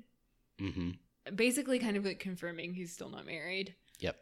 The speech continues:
Speaker 2: Um, 'cause he, like, kinda knows what Anhard wants to hear, but, um,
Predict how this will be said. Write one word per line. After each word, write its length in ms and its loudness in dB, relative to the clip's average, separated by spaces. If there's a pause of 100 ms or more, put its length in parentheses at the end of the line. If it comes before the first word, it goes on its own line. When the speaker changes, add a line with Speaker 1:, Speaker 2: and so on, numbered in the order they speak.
(320)
Speaker 2:
Um, 340 0
'cause 140 -4
he, 160 2
like, 220 6
kinda 280 -2
knows 320 -4
what 240 -8
Anhard 500 -4
wants 260 -8
to 80 -6
hear, 300 -2
but, 300 -8 (500)
um, 360 -6